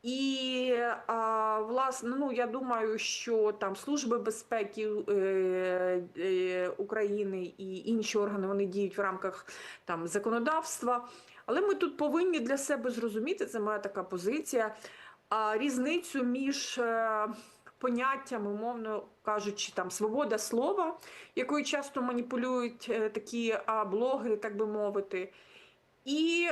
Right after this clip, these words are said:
а, питанням національної безпеки. От все, що загрожує, а, питанням національної безпеки, особливо в умовах війни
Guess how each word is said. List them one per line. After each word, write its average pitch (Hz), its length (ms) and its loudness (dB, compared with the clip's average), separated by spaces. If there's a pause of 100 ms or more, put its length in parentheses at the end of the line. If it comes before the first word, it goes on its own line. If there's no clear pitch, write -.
(100)
а, 220 140 -2
питанням 247 540 0
національної 202 600 0
безпеки. - 680 -12
От 202 100 -4
все, 349 300 0
що 277 220 0
загрожує, 226 1040 2
а, 185 580 2 (380)
питанням 240 400 0
національної 208 600 0
безпеки, 233 640 -2 (460)
особливо 262 720 0
в 214 120 -4
умовах 220 680 -2
війни 196 460 2